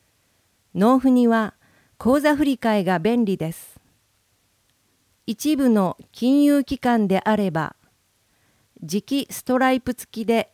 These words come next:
デビット機能がないキャッシュカードと暗証番号があれば、市役所窓口で口座振替の手続きができます。問い合わせ、保険年金課、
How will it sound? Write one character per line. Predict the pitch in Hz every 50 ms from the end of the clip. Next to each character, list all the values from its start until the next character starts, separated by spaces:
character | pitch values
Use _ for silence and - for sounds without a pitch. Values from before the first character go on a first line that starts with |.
| _ -
デ | 170 160 185 202
ビ | 196 262 269
ッ | - _ -
ト | 285 269
機 | - - 277
能 | 277 262 262 240 226 202
が | 175 185 185
な | 185 214 240 247
い | 220 - - _ - -
キ | - -
ャ | 202
ッ | 202
シ | - - - 262 262
ュ | 240
カ | - 262 254 247
ー | 226
ド | 175 190 175
と | - - 160 156 - - _ _ _ - _ _ _ _ _
暗 | - 196 226 262 269
証 | 254 - 285 277 277 277 240
番 | 240 269 269 254 240
号 | 220 214 208 202 190
が | 180 180 - -
あ | 208 208
れ | 208 196
ば、 | 170 160 165 - - _ _ _ _ _ _ _ _ _ _ _
市 | - - - -
役 | 240 254 269 262 - -
所 | - - 233 233 233 - - -
窓 | - 180 190 208 226 285 285
口 | 240 247 - - 214
で | 165 170 165 - - -
口 | - 214 247 269
座 | 254 277 269
振 | 262 294
替 | 285 277 247 - 240 233 226
の | 214 208 202
手 | - - 202
続 | 196 - 262 226 240 233
き | - 214 190
が | 180 180 180
で | 170 170
き | - - 202 214
ま | 208 202 208
す。 | 208 - - - - - _ _ _ _ _ _ _ _ _ _ _ _ _ _ _ _ _ _ _ _ _ _ _ _ _
問 | - 208 226 254 262
い | 262
合 | 254 254
わ | 247 240
せ、 | 233 - - 233 226 220 - _ _ _ _ _ _ _ _ _ _ -
保 | - 226
険 | - - 269 269 269 262
年 | 262 254 254 254 247
金 | - - 233 240 233 220
課、 | - - 226 220 202